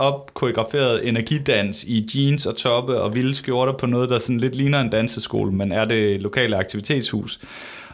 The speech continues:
Og det er simpelthen alle nationaliteter, der bare giver den gas. Øh, nu begynder den der West Side Story-reference virkelig at sidde der.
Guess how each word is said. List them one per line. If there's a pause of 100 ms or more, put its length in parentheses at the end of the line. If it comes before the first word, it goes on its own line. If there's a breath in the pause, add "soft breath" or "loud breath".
(140 loud breath)
Og
det
er
simpelthen
alle
nationaliteter,
der
bare
giver
den
gas.
Øh,
nu
begynder
den
der
West
Side
Story-reference
virkelig
at
sidde
der.